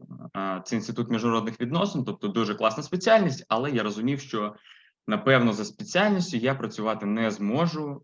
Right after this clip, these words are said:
через декілька причин. Я вже почав дивитися в бік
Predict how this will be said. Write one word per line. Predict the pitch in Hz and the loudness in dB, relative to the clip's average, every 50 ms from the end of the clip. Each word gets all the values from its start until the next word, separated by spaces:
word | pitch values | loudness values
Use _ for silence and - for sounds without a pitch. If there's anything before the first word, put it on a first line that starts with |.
| - - | -16 -18
через | - - 107 98 92 | -8 -4 -2 -2 -2
декілька | 92 117 113 113 104 - 98 92 | -2 -2 -2 -2 -4 -4 -4 -6
причин. | - 104 92 - - 95 - - | -6 -6 -8 -8 -8 -8 -6 -2
Я | 135 - 170 | 0 2 2
вже | 175 139 143 | 2 2 0
почав | 135 123 104 - - 127 117 110 - - - - | -2 -2 -4 -2 2 2 2 2 2 -2 -12 -8
дивитися | 104 113 117 117 113 - 90 - 101 | -6 -2 -2 -2 -2 -4 -6 -6 -8
в | 87 90 | -8 -4
бік | 87 113 117 107 - - | -2 -2 -2 -2 -2 -6